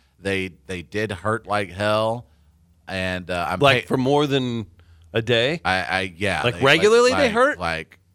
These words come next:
Speaker 1: I, because as you can tell, looking at my current top,
Speaker 2: That's what did it.
Speaker 1: not a lot of scalp there.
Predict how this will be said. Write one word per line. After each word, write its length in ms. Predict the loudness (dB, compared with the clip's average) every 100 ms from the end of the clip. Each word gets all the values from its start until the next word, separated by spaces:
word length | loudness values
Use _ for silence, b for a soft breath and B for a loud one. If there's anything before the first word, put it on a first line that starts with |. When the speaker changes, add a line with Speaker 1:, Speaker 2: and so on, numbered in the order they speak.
| _ -4
Speaker 1:
I, 160 | -4
because 560 | -4 -4 -2 -2 -4 -4
as 240 | -2 -2
you 80 | -4
can 180 | -8 -10
tell, 340 | -2 0 0 -2
looking 200 | -6 -6
at 120 | -4
my 140 | -6
current 500 | -8 -8 -6 -6 -10 0
top, 380 | 2 4 0 -6
Speaker 2:
That's 220 | -8 -8 -4
what 140 | -4
did 180 | 0 0
it. 220 | -2 -6
Speaker 1:
not 300 | -4 0 0
a 40 |
lot 200 | 2 0
of 60 | 0
scalp 420 | -4 0 0 0
there. 300 | -8 -8 -12